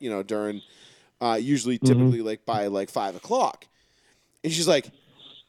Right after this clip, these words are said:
Speaker 1: "Well, I need this roast ground." I'm like, "Well," I'm like, "it's a sirloin roast that's about eighty-five, you know, the equivalent of eighty-five fifteen or, or even, like, eighty twenty, you know,
Speaker 2: Right.
Speaker 1: depending on the fat
Speaker 2: We,
Speaker 1: content.
Speaker 2: we have it on the
Speaker 1: Here,
Speaker 2: shelf,
Speaker 1: it's
Speaker 2: so.
Speaker 1: right here, over here." And she's like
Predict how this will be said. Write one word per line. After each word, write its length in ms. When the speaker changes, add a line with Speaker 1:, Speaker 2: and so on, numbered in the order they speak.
Speaker 1:
"Well, 220
I 160
need 200
this 180
roast 320
ground." 280
I'm 80
like, 200
"Well," 360
I'm 140
like, 200
"it's 140
a 60
sirloin 500
roast 360
that's 200
about 420
eighty-five, 680
you 160
know, 60
the 80
equivalent 340
of 60
eighty-five 520
fifteen 520
or, 220
or 180
even, 180
like, 200
eighty 300
twenty, 480
you 100
know, 120
Speaker 2:
Right. 140
Speaker 1:
depending 280
on 80
the 60
fat 260
Speaker 2:
We, 80
Speaker 1:
content. 340
Speaker 2:
we 80
have 160
it 120
on 140
the 80
Speaker 1:
Here, 180
Speaker 2:
shelf, 200
Speaker 1:
it's 140
Speaker 2:
so. 60
Speaker 1:
right 160
here, 240
over 160
here." 140
And 80
she's 100
like 160